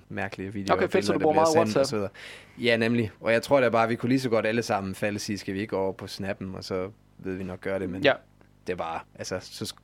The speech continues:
Speaker 1: så skulle vi ind til lære det og oprette en brugerkonto og alle de der ting. Det er
Speaker 2: Okay.
Speaker 1: alt for, alt for besværligt.
Speaker 2: Nå, men, øh, lad
Speaker 1: Når
Speaker 2: mig
Speaker 1: man
Speaker 2: komme
Speaker 1: er
Speaker 2: til, lad mig komme til det. Fordi Facebook har i deres Messenger-app, I ved, øh, telefonappen, øh, hvor man kan skrive beskeder til hinanden, der har de lanceret det, der hedder Messenger Day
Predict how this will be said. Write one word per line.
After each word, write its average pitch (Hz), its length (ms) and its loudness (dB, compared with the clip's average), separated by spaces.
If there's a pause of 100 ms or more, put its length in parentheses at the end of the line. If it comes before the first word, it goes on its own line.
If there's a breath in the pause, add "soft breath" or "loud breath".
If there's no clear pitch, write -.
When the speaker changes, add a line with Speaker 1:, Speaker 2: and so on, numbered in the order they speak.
Speaker 1:
så 113 120 -8
skulle 104 200 -6
vi 92 60 -4
ind 92 100 -8
til 95 140 -8
lære 92 200 -2
det 92 100 -4
og 90 80 -2
oprette 92 260 -4
en 92 60 -8
brugerkonto 92 600 -10
og - 240 -16 (500 loud breath)
alle 113 160 0
de 107 40 -4
der 98 80 -2
ting. 101 300 -4 (140)
Det - 60 4
er - 40 8
Speaker 2:
Okay. 180 100 6
Speaker 1:
alt - 80 0
for, - 100 -6
alt 285 160 2
for 226 80 -2
besværligt. 175 420 -6 (320)
Speaker 2:
Nå, 135 60 8 (200)
men, 156 180 6
øh, 160 60 4
lad 143 280 8
Speaker 1:
Når 147 80 8
Speaker 2:
mig 147 80 6
Speaker 1:
man 151 100 6
Speaker 2:
komme - 140 6
Speaker 1:
er - 40 2
Speaker 2:
til, 151 460 4
lad 143 140 6
mig 143 100 0
komme 151 140 0
til 170 160 2
det. 123 160 2 (120)
Fordi 147 260 2
Facebook 175 640 2 (140)
har 151 140 6
i 143 40 6
deres 135 220 4
Messenger-app, 147 600 0 (140)
I 131 140 -2
ved, 127 360 4
øh, 123 80 -2
telefonappen, 127 880 2
øh, 120 240 0
hvor 131 140 4
man 120 100 -6
kan 123 100 -6
skrive - 180 -4
beskeder 151 340 2
til 135 140 -2
hinanden, 139 320 0
der 156 100 4
har 143 100 4
de 139 60 4
lanceret 135 440 2
det, 143 100 0
der 139 80 0
hedder 123 260 2
Messenger 131 480 0
Day 151 400 2